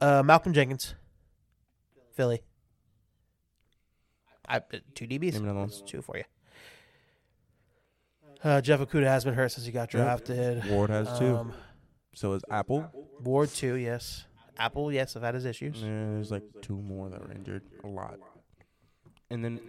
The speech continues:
Speaker 1: Oh,
Speaker 2: Michael
Speaker 1: dude, for the Rams,
Speaker 2: Thomas
Speaker 1: it just got hurt.
Speaker 2: injured.
Speaker 1: Yeah.
Speaker 2: Yeah.
Speaker 1: Yeah, I'm not saying it's glass 'cause everybody's not necessarily an Iron Man. Stop
Speaker 2: Two oh six?
Speaker 1: playing.
Speaker 2: Two oh six. Two oh six.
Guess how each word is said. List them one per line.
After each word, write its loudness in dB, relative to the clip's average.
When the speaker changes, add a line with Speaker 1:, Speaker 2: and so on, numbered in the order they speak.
Speaker 1:
Oh, 2
Speaker 2:
Michael 2
Speaker 1:
dude, 2
for 0
the 6
Rams, 6
Speaker 2:
Thomas 2
Speaker 1:
it 4
just -2
got 6
hurt. 4
Speaker 2:
injured. 4
Speaker 1:
Yeah. 4
Speaker 2:
Yeah. -2
Speaker 1:
Yeah, 4
I'm 8
not 8
saying 8
it's -2
glass 6
'cause -4
everybody's 6
not 2
necessarily 2
an 0
Iron 4
Man. -2
Stop 2
Speaker 2:
Two 12
oh 10
six? 4
Speaker 1:
playing. 0
Speaker 2:
Two 6
oh 4
six. -4
Two -6
oh -10
six. -12